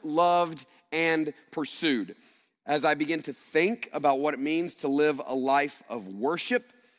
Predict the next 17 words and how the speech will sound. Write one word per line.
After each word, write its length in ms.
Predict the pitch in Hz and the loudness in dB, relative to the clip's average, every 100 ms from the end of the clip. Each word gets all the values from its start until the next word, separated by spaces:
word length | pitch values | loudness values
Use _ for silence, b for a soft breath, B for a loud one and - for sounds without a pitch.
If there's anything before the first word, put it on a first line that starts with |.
| b b b _ | b b b _
I 520 | 117 117 113 113 107 - - | -16 -10 -6 -6 -8 -14 -6
kept 280 | 165 - | -4 -4
thinking 840 | - - 190 214 - 147 170 214 185 _ _ _ _ - | -10 -2 0 0 0 -2 -2 -6 -14 _ _ _ _ 0
that 200 | 160 170 156 | 2 2 -2
unless 680 | 151 147 170 208 208 - | -2 0 2 2 0 -8
we 220 | 165 180 | -8 -8
think 580 | 151 - - 202 240 233 - | -8 -12 0 2 2 -2 -4
of 200 | 160 143 | -6 2
God 500 | 165 143 113 120 151 | 4 4 2 -2 -2
as 260 | 160 175 | 0 0
he 100 | 196 | 0
really 320 | 175 180 156 123 | -2 0 0 0
is, 220 | 131 131 | -2 -4
which 160 | 147 | -6
is 100 | 139 | -2
a 80 | 147 | -4
person, 540 | - 180 160 - 139 | -2 -6 -4 -6 -8